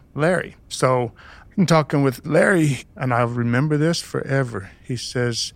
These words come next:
"I've tried real hard to cooperate and everything, and nobody wants to call me back.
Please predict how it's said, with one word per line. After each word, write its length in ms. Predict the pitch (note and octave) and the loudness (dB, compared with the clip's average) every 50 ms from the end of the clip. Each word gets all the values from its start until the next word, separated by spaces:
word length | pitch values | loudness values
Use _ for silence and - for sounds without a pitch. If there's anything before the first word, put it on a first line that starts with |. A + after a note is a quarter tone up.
| - - | -8 -4
"I've 200 | D3+ D#3 - - | -4 -4 -4 -4
tried 300 | - - D#3+ D#3+ D#3 C#3 | -2 0 2 2 2 2
real 160 | D3+ D#3 D3+ | 2 2 2
hard 280 | C#3 C#3+ D#3+ D#3+ D3+ - | 2 2 0 0 -2 -4
to 100 | - B2 | -6 -8
cooperate 600 | A#2 - - B2+ C3+ D#3 D#3 - C#3 C3+ C3 C3+ | -8 -4 -2 0 0 0 -2 -2 0 0 0 0
and 120 | - C3 B2+ | -2 -2 -2
everything, 480 | B2+ B2+ B2+ B2+ - C#3 C3 C3+ C3+ | -2 -2 -4 -4 -2 -2 0 0 0
and 120 | B2 A#2 A2+ | -2 -2 -2
nobody 320 | A#2 B2+ C#3 D#3 D#3 D#3 | -2 -4 -2 -4 -4 -4
wants 240 | D3+ D3+ D#3 D3+ C#3+ | -4 -4 -4 -6 -6
to 100 | - - | -10 -14
call 240 | - - - C3+ C#3 | -12 -6 -4 -4 -2
me 100 | C3+ C3 | -2 -4
back. 580 | B2+ B2 C3 C#3+ D3+ C#3 - - - - - | -4 -2 -2 -2 -2 -2 -4 -6 -12 -20 -20